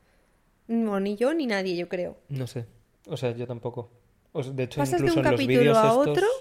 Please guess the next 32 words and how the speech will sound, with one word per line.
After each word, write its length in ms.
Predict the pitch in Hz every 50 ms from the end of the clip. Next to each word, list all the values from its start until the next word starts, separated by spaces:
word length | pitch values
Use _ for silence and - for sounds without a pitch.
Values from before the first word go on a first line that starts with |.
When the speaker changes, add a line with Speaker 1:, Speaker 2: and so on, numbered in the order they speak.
| - - 294
Speaker 1:
vivo, 440 | 269 208 202 220 269 294 320 320 480 554 622 - - _ _ _ _ _ _ _ _ _ _ _ _ _ _ _ _ _ _ _ _ -
y 80 | 233
apareces 460 | 214 - 208 208 254 - 381 370 -
muerto. 520 | 262 240 233 269 381 - - - - 311 320 _ _ _ _ _ _ _ _ _ _ _ _ _ _ _ _ _ _ _ _
Speaker 2:
Mu-, 260 | 135 131 131 139 143
mu-, 280 | 170 151 135 131 135 139
muerto. 480 | - 151 131 131 160 175 - _ - - _ _ _ _ _ _ _ _ _ _ _ _ _ _ _ _
Speaker 1:
Bueno, 180 | 226 233 226 202
muerto, 320 | 190 202 240 254 214 202
porque 200 | 185 190 185 185
de 80 | 185 180
repente 240 | 185 202 208 220
estás 180 | 226 - 208 196
vivo. 340 | 202 226 262 262 - - - -
Speaker 2:
Sí, 200 | - - 143 - - _ _ -
no 100 | 123 117
sé, 60 | 240 240
Speaker 1:
No 120 | 240 226
sé, 340 | 220 - 202 - - 226 226
Speaker 2:
es 80 | 220
muy 180 | 220 220 208 208
raro. 160 | 208 202 202
Speaker 1:
em, 260 | 202 196 196 196 190 185
Speaker 2:
Pero 160 | 190 220 -
bueno, 260 | 226 - 107 104 98 - -
eh, 680 | - 120 107 107 104 104 104 104 104 104 101 101 107 -
Speaker 1:
hay 100 | - 220
que 60 | 214 233
fumarse 320 | 247 247 247 262 254 -
un 140 | 262 247 240
trócolo 580 | 220 240 240 240 226 247 254 269 294 339 349 311
Speaker 2:
para 100 | - 131